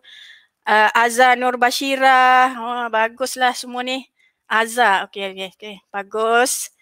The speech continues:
Ah, maksudnya kamu ni, ah, fokus pada pengajaran cikgu ha-, ah, cikgu hari ni. Terbaik.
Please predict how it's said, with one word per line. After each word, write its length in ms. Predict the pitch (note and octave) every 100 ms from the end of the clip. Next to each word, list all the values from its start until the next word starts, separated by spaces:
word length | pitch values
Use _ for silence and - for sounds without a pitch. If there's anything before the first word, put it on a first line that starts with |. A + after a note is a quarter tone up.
| _ _ -
Ah, 260 | F#3+ G3+
maksudnya 360 | G3+ G3+ - A#3
kamu 280 | A3+ G#3+ A3+
ni, 140 | B3 C4
ah, 200 | G#3 G3
fokus 640 | - A3 A3 _ F#4 D#4
pada 200 | - A3
pengajaran 400 | G#3 A3 G#3 G#3+
cikgu 240 | G#3 G#3 G#3
ha-, 260 | G3+ G3+ F#3
ah, 100 | G#3
cikgu 240 | G#3 G3
hari 200 | G3+ G3+
ni. 120 | G3 F#3+ _ _ _ _
Terbaik. 480 | G#3 F#3+ A3 C4